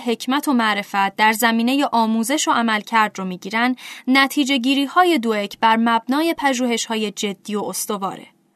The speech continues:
اون از اون مربی‌های شعاری انگیزش نیست که بگه سقفی جز آسمان نیست و همه چیز بسته به نگرشه.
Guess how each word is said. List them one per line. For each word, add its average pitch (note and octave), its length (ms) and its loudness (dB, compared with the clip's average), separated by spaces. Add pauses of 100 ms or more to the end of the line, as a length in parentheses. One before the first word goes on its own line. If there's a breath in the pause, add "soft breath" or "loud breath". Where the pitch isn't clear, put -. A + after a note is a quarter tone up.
(360 loud breath)
اون C4+ 260 4
از B3+ 180 2
اون C4+ 80 4
مربی‌های A#3+ 720 4
شعاری A#3 600 0
انگیزش G#3 680 -2
نیست D4+ 360 0
که A3+ 100 0
بگه G3+ 340 -4 (200 loud breath)
سقفی B3 540 2
جز G#3+ 240 -4
آسمان G3+ 420 -2
نیست G3 380 -6 (200 loud breath)
و C#4 60 8
همه C#4+ 300 4
چیز B3 300 0
بسته A3 320 -2
به G#3+ 100 -2
نگرشه. F#3 720 -6